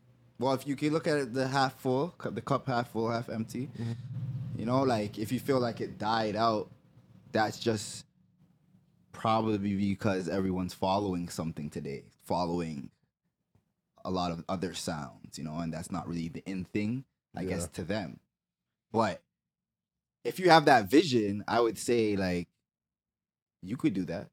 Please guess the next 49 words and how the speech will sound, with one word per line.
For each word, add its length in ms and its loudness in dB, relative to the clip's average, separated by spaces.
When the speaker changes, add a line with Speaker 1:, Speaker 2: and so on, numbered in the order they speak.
Speaker 1:
I 80 0
could 140 -2
bring 140 2
it 100 -6
back 240 -2
if 120 -14
I 40 -2
wanted 300 -4
to. 200 -8
You 100 -6
know 40 0
what 60 0
I 20 -4
mean? 220 0
Like, 180 0
if 120 -6
I 100 4
wanted 300 -2
to 60 -16
go 180 -2
that 180 0
route 280 0
and 100 -2
bring 180 -4
it 80 -6
back, 320 -6
I 100 -6
might, 220 -4
I 80 -4
might. 360 0
Who 100 0
Speaker 2:
It's, 40 2
Speaker 1:
knows? 340 2
Speaker 2:
it's 140 -10
Speaker 1:
I 80 -6
mean, 160 4
you 60 4
just 120 0
have 140 8
to 60 -4
be 120 4
willing. 520 2
We 100 -2
can't 300 2
complain. 520 -4
Or 120 -2
I 160 2
can't 220 -6
complain. 480 -4